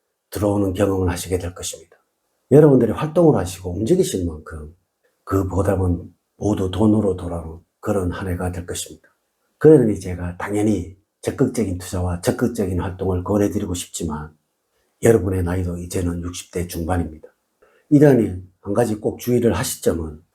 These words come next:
투기는 절대로 안 된다는 점 명심을 하셔야 합니다. 지금 내가 하는 것이 투기다 싶으시면은 당장 그만두셔야 합니다. 그런데 이것이 투자다 싶으시면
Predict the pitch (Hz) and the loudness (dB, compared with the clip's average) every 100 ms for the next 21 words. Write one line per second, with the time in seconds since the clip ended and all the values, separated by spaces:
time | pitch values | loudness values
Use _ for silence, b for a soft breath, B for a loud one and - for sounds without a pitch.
0 | _ - 110 104 98 92 90 98 95 85 | _ -4 0 2 2 -2 -4 -2 -2 0
1 | 95 104 92 82 78 80 - _ _ _ | 2 2 0 -4 -8 -16 -20 _ _ _
2 | - 85 - 95 90 - - 92 76 76 | -10 -8 -6 -6 -4 -4 -4 -4 -4 -8
3 | - _ _ _ _ _ - - 131 123 | -16 _ _ _ _ _ -2 4 6 6
4 | 113 123 113 123 117 107 107 - 170 175 | 6 4 2 0 -2 -2 -6 -2 4 4
5 | 165 - - - 85 80 78 82 _ _ | 4 -4 -14 -10 -10 -10 -16 -20 _ _
6 | _ _ 98 92 95 90 90 90 87 90 | _ _ -2 0 2 0 0 0 0 -4
7 | 92 87 78 78 - _ _ _ _ _ | -2 -2 -4 -10 -20 _ _ _ _ _
8 | - 151 147 107 110 104 - - - 170 | 4 8 8 6 0 -4 -8 -2 4 4
9 | 151 - - - - 85 78 78 | 4 0 -8 -12 -6 -6 -6 -12